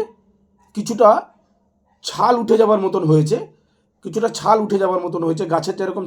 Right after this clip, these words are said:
ছাল উঠে যায়, সে ছাল উঠে যাবার মতন হয়েছে। কিন্তু এটা ম্যানমেড নয়, এটা ডাইসেরই কোনো সমস্যার জন্য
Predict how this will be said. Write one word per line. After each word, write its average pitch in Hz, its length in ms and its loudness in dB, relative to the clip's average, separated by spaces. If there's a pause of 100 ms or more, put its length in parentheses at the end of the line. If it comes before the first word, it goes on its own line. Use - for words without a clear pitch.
ছাল 202 240 2
উঠে 180 240 -2
যায়, 147 140 0 (380)
সে - 80 -4 (120)
ছাল 175 220 2
উঠে 170 160 -4
যাবার 175 240 4
মতন 170 220 -2
হয়েছে। 151 220 0 (640)
কিন্তু 214 200 0
এটা 220 100 4 (100)
ম্যানমেড 214 360 2 (140)
নয়, 190 160 2 (720)
এটা 196 160 4 (340)
ডাইসেরই 202 440 2
কোনো 196 200 0
সমস্যার 175 360 -4
জন্য 185 120 -2